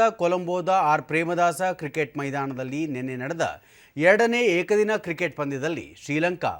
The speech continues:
ಮೂವತ್ತೆರಡು ರನ್ಗಳಿಂದ ಗೆಲುವು ಸಾಧಿಸಿದೆ. ಇನ್ನೂರ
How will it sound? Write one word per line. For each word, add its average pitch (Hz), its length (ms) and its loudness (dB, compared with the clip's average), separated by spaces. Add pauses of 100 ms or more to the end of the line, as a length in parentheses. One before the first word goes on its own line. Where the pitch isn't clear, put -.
ಮೂವತ್ತೆರಡು 143 680 -4
ರನ್ಗಳಿಂದ 135 480 -6 (300)
ಗೆಲುವು 143 260 -6
ಸಾಧಿಸಿದೆ. 151 680 -10 (680)
ಇನ್ನೂರ 220 400 2